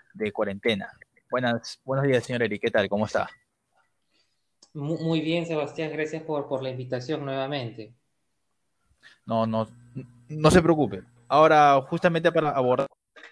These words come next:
Speaker 1: eh, hemos estado viendo, bueno, todo el mundo obviamente está en confinamiento, todo el mundo está en casa, no sale mucho.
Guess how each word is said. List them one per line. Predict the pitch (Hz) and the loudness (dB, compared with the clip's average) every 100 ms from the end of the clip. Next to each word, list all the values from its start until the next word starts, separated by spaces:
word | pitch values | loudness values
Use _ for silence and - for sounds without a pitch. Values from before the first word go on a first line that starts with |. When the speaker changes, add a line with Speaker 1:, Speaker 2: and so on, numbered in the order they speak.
| _ _ _ _ _ _ _ _ _ _ - | _ _ _ _ _ _ _ _ _ _ -4
Speaker 1:
eh, | 113 110 104 - | -2 0 -4 -6
hemos | - 165 185 | 0 2 2
estado | - 170 | 2 2
viendo, | 165 165 165 175 170 160 | 2 0 2 4 4 2
bueno, | 147 127 | 0 -2
todo | 120 143 | 0 0
el | 147 | 0
mundo | 147 | -2
obviamente | 139 139 135 135 135 | 0 0 -2 -4 -4
está | 120 123 123 123 | -2 -2 0 -4
en | 123 110 | -6 -8
confinamiento, | 107 - 107 101 131 147 147 160 156 | -8 -8 -10 -8 -6 -6 -4 -4 -2
todo | 123 | -4
el | 120 | -6
mundo | 117 | -8
está | 107 107 | -10 -14
en | |
casa, | 95 127 135 - 135 131 | -4 0 0 -2 -4 -4
no | 113 104 | -8 -8
sale | 117 101 | -6 -6
mucho. | 104 131 131 - 131 131 | -8 -10 -12 -4 -2 -2